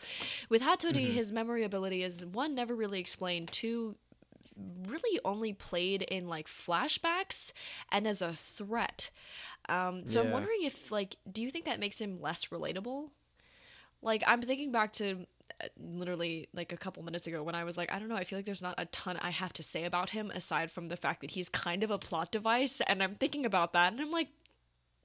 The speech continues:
Speaker 1: "I can't really say that about any other characters," and I think it's literally only because he has this memory magic ability that none of them el-, like, nobody else has.
Speaker 2: Yeah.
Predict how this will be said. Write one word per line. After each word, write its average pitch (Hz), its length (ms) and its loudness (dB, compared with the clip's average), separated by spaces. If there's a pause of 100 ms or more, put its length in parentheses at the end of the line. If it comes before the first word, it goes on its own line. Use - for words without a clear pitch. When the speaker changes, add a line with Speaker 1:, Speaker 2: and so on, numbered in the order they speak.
(100)
Speaker 1:
"I 214 140 6
can't 523 300 0
really 415 220 10
say - 300 4
that 214 140 12
about 185 240 10
any 196 180 6
other 175 160 4
characters," 170 580 2
and 190 80 4
I 202 60 4
think 233 160 0
it's 240 140 -6
literally 202 500 0
only 185 200 0
because 180 320 -4
he 175 80 -4
has 175 260 -4
this 165 380 -2 (1040)
memory 180 760 0
magic 175 500 0
ability 170 540 0
that 160 160 -2
none 170 200 -4
of 165 100 -2
them 156 160 -2
el-, 151 240 -4
like, 165 200 -4
nobody 175 480 -2
else 160 200 -2
has. - 680 -2 (2250)
Speaker 2:
Yeah. 220 500 6